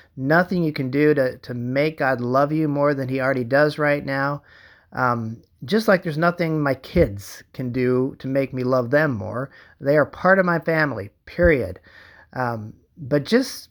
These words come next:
as my kids, when they were younger, would grow in responsibility, I, I would reward them with more responsibility. Not being more of my kids, they're, that, that's, that's not out, that's outside of their control. That's a gift.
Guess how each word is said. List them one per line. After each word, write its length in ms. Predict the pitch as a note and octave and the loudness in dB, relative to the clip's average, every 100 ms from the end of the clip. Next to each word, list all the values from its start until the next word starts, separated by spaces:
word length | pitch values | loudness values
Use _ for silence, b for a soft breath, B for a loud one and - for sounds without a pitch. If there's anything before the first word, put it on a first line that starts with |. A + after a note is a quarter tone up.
| _ | _
as 160 | C#3 C#3 | -6 -4
my 160 | C#3+ C3+ | -4 -4
kids, 560 | - G3 F3+ C3 D3+ | 0 2 2 2 -4
when 140 | C#3 C#3+ | -4 0
they 120 | D#3 | 0
were 80 | C#3+ | 0
younger, 420 | B2+ C#3+ F3+ C#3 | 0 0 0 -2
would 180 | B2 A#2 | -2 -4
grow 280 | B2+ C3+ | -2 0
in 60 | D#3 | -2
responsibility, 1000 | D3 - C#3+ C#3+ - A#2+ C3 D3+ F3 E3+ | -4 -6 -6 -6 -6 -2 0 0 -2 -4
I, 280 | D#3+ A2+ - | -8 -16 -16
I 120 | A#2 C3 | -8 -6
would 160 | C3+ | -2
reward 460 | C3+ D#3+ A#3 D4+ E3 | 0 0 0 0 -2
them 340 | F2+ G2+ D#3+ - B B B B | -8 -8 -10 -10 B B B B
with 180 | C#3 C3+ | -6 -2
more 180 | D#3+ F3 | 2 2
responsibility. 880 | F3+ - F#3 F3 E3+ D3+ G3 G#3 A#2+ | 2 -2 -2 -2 -2 -2 0 0 2
Not 200 | D#3+ D#3 | 0 0
being 160 | D#3 | 0
more 160 | C#3+ E3 | 2 2
of 60 | C3+ | 0
my 120 | G#2+ | -4
kids, 420 | - A3 C#3 D#3+ | 0 0 0 -2
they're, 140 | D3 C3 | -4 -2
that, 280 | C#3 C3 - | -6 -8 -8
that's, 280 | D3 E3 C3+ C#3+ _ _ _ | -8 -8 -10 -16 _ _ _
that's 300 | D3 C#3+ - | -8 -8 -4
not 280 | D#3 D3 D3 C#3+ - | 0 0 -2 -12 -2
out, 200 | D3 E3+ | 2 4
that's 180 | F3+ - | 2 0
outside 460 | F3+ E3 - E3+ D3+ | -4 -4 -4 0 2
of 60 | |
their 100 | D3 | 0
control. 360 | C3+ C3+ D3 A#2+ | -2 -4 -4 -4
That's 180 | B2+ C#3+ | -4 -4
a 40 | |
gift. 280 | C3 A2+ | -6 -8